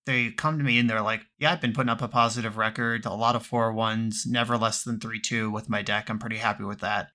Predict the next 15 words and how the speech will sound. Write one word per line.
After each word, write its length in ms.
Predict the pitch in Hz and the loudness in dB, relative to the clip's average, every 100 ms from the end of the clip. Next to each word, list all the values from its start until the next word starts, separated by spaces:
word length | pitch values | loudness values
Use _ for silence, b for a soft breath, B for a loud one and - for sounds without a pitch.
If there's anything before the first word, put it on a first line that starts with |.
| _ | _
And 100 | 120 | -6
I 40 | 117 | -2
have 200 | 120 - | -2 -4
to 80 | 107 | -10
remind 400 | 110 123 147 113 | -2 0 2 0
them 280 | 101 104 | -2 -4
that 280 | 95 98 98 - | 0 0 -2 -6
Eternal 340 | 127 135 147 | -4 0 0
Weekend 520 | 135 123 127 117 110 - _ _ _ - | 0 0 2 2 0 -6 _ _ _ -2
is 160 | 117 | 2
an 80 | 117 | 2
eleven 500 | 101 95 101 117 110 | 0 -2 -2 0 -2
round 400 | 90 98 101 117 | -2 -2 -2 -4
Swiss 380 | - - 107 - | -6 -4 -4 -4
tournament, 560 | - 87 101 131 143 | -6 -6 -2 -2 -2